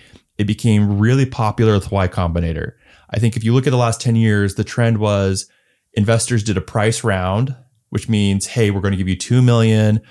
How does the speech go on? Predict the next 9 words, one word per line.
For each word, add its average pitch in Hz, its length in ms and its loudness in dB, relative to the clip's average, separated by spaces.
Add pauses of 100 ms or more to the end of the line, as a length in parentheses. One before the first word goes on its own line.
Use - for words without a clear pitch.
(220)
We're 98 80 -4
gonna 101 200 -2
value 95 320 -2
the 92 100 -4
company 95 880 -4
at, - 800 -6 (640)
um, 90 680 0 (380)
ten 127 300 2
million. 101 720 2